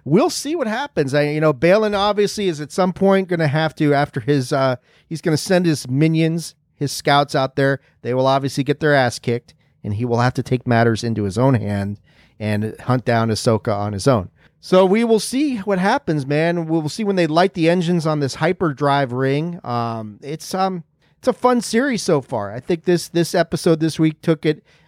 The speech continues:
a, a, a step in the right direction. You know, now you kinda see some of the moving parts that are going on.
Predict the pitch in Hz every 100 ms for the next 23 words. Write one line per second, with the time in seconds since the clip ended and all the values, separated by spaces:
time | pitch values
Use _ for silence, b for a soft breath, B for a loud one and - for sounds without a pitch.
0 | _ - - 131 117 139 - 147 - -
1 | 165 190 156 147 151 143 123 123 135 -
2 | 208 202 139 127 127 127 139 139 160 151
3 | - 147 143 143 151 135 127 117 b b
4 | 127 151 147 135 - 143 - 135 123 127
5 | 127 123 123 143 165